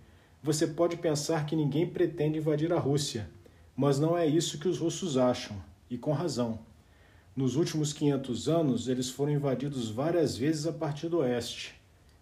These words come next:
Quase todas as vezes, o caminho utilizado foi a Bielorrússia. Desse modo,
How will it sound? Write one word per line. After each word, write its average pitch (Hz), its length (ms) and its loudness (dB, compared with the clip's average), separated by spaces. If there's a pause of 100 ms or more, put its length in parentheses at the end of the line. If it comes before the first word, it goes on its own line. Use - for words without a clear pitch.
Quase 127 360 0
todas 127 320 -2
as 143 200 2
vezes, 165 440 0
o 165 60 -4
caminho 147 340 2
utilizado 139 640 -2
foi 139 200 -4
a 135 40 -2
Bielorrússia. 123 720 -4 (920)
Desse 123 340 0
modo, 120 500 2